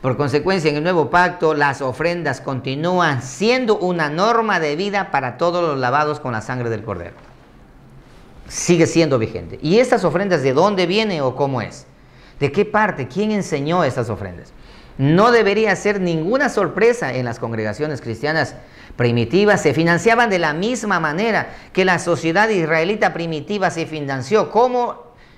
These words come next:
cómo la sociedad primitiva, eh, israelita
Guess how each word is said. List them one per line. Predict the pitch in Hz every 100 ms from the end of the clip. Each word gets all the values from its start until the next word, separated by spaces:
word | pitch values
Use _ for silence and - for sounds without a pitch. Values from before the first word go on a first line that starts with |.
| - 160 -
cómo | - 208 247 262 262 269 - - - _ -
la | 143 175
sociedad | 160 165 - 160 160 214 220 220 - - _ _ _ _ - -
primitiva, | 180 190 185 175 226 175 151 - - - - _ - - _ - -
eh, | 131 135 131 123 123
israelita | 165 127 180 220 226 196 151 151 160 -